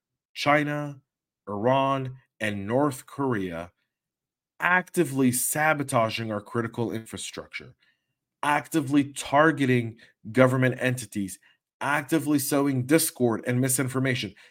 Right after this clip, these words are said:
TikTok is still available in the United States and Europe as an app when we know it's a Chinese psyop. So, like, what's,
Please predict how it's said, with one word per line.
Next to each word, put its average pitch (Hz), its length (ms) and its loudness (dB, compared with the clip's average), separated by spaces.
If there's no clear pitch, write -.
TikTok 180 600 4
is 131 120 0
still 185 300 4
available 156 640 4
in 185 180 2
the 170 80 2
United 160 420 2
States 151 360 0
and 135 120 0
Europe 147 380 2
as 156 260 6
an 147 160 -4
app 147 360 0
when 147 240 0
we 151 140 0
know 147 500 2
it's 135 160 -6
a 147 60 -2
Chinese 143 580 -2
psyop. 131 460 0
So, 160 280 0
like, 135 420 -4
what's, 180 440 2